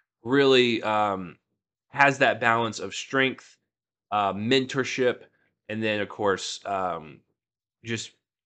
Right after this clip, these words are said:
being just human at the core and just seeing her just, uh, have her emotions just kind of be unleashed was really powerful to watch. And then Thuso,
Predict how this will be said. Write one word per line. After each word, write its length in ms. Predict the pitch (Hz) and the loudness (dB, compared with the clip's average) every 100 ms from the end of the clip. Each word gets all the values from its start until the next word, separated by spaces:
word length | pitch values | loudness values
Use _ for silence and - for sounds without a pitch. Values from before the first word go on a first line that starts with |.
| _ _ _ _ _ _ _ 101 - | _ _ _ _ _ _ _ -20 -2
being 560 | 131 131 127 123 120 - _ | 2 2 2 -2 -6 -10 _
just 440 | 110 113 - - 147 | -12 -10 -10 -10 -4
human 280 | 139 127 | 0 0
at 160 | 113 110 | 0 -4
the 60 | - | -8
core 520 | - 113 110 98 90 | -8 -2 2 2 0
and 200 | 90 104 | -4 -6
just 220 | 98 - 104 | -8 -10 -18
seeing 560 | 104 - 135 127 120 113 - - _ _ _ | -16 -6 -2 -2 -4 -8 -14 -20 _ _ _
her 220 | - 143 | 2 4
just, 320 | 135 120 - - - | 4 0 -6 -14 -12
uh, 220 | 90 - - | -12 -10 -10
have 260 | 117 143 | 0 2
her 120 | 147 | 4
emotions 480 | 127 120 123 - 113 | 4 4 0 -2 -4
just 160 | 107 - | -6 -4
kind 140 | 123 | -2
of 140 | 113 110 | -2 -2
be 160 | 120 | -2
unleashed 800 | 95 117 104 113 95 - - - _ _ _ _ - | -2 -2 -2 -4 -6 -8 -10 -16 _ _ _ _ -8
was 200 | 117 104 | -8 -8
really 840 | 104 110 120 135 123 110 98 85 _ - | -10 -6 0 4 4 4 0 -8 _ 0
powerful 380 | 104 98 92 | 2 2 -4
to 60 | 85 | -8
watch. 480 | 82 76 62 - - _ _ _ _ | -4 -4 -6 -12 -20 _ _ _ _
And 140 | 135 160 | 0 2
then 160 | 151 | 2
Thuso, 600 | 143 202 233 165 127 - | 0 0 4 8 8 6